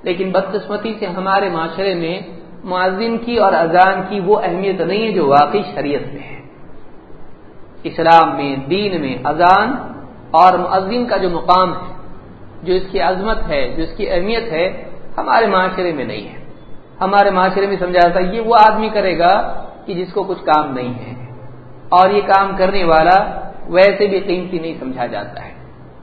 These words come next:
لیکن کیا واقعی اللہ کے ہاں بھی ایسا معاملہ ہے؟ اللہ کے ہاں اس کے بالعکس معاملہ ہے۔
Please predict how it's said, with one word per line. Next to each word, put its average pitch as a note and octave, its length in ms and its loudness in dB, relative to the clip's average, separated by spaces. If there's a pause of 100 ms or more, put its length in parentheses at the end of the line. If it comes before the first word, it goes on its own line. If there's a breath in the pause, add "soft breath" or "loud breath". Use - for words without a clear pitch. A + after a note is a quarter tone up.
(280)
لیکن F3 320 -6
کیا G#3 540 4 (360)
واقعی D#3 480 2
اللہ F3+ 400 2
کے E3 80 -2
ہاں F3+ 240 -2
بھی G#3+ 240 -4
ایسا F3+ 280 0
معاملہ G#3 480 4
ہے؟ A3+ 320 -2 (380)
اللہ G3 480 4
کے E3 80 -2
ہاں F#3 300 0
اس G3+ 160 -4
کے G3+ 80 -2
بالعکس E3+ 500 2
معاملہ G#2 220 -8
ہے۔ - 160 -12